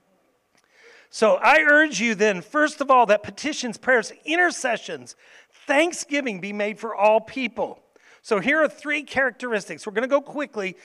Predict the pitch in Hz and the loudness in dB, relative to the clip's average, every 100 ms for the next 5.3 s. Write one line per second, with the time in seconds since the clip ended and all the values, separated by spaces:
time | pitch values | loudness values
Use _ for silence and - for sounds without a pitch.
0 | _ - 214 247 190 180 226 202 247 233 | _ -8 -4 -2 0 0 0 0 -2 -2
1 | 208 - 202 190 175 _ _ 185 190 196 | -4 -4 -2 -2 -4 _ _ -4 -2 -2
2 | 190 220 196 180 175 175 202 185 170 180 | -6 -4 -2 -2 -4 -4 -10 -10 -12 -14
3 | - 170 151 - 143 135 117 117 131 214 | -12 -12 -12 -18 -14 -14 -14 -6 -2 -2
4 | 247 _ _ _ 123 - 214 170 - - | -4 _ _ _ -18 -2 -2 -2 -10 -20
5 | _ _ | _ _